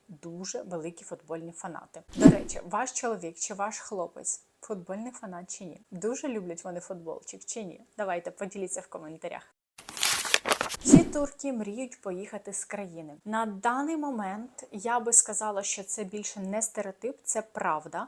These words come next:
Тому що зараз з ким не спілкуєшся, це хтось зі знайомих, чи це якісь люди в магазині, от з ким ти не зав'язуєш якусь бесіду,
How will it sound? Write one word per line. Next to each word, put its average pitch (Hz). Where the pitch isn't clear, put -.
Тому 226
що 220
зараз 214
з -
ким 240
не 220
спілкуєшся, 190
це 196
хтось -
зі 220
знайомих, 190
чи -
це 214
якісь 214
люди 208
в 202
магазині, 190
от 196
з -
ким 208
ти 196
не 202
зав'язуєш 185
якусь 180
бесіду, 180